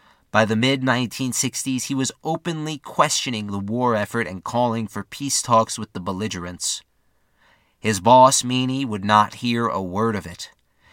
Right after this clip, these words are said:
He actively supported C I A efforts to co-opt the labor movement in South Vietnam. They propped up the conservative Confederation of Vietnamese Labor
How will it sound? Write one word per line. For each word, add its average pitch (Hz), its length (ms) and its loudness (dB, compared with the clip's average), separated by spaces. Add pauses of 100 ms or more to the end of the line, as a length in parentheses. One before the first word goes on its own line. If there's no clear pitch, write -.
He - 280 -8
actively 131 580 0
supported 107 580 -4
C 160 280 -2
I 143 80 4
A 135 240 0
efforts 113 440 -4
to - 160 -14
co-opt 139 760 6
the 113 100 -4
labor 117 320 0
movement 101 560 -6
in 101 180 -4
South 101 360 4
Vietnam. 90 720 -4 (960)
They 151 180 2
propped 156 420 6
up 110 240 4 (260)
the 120 80 -4
conservative 131 760 0
Confederation 143 1040 -2
of 110 100 -6
Vietnamese 113 720 -2
Labor 90 460 -4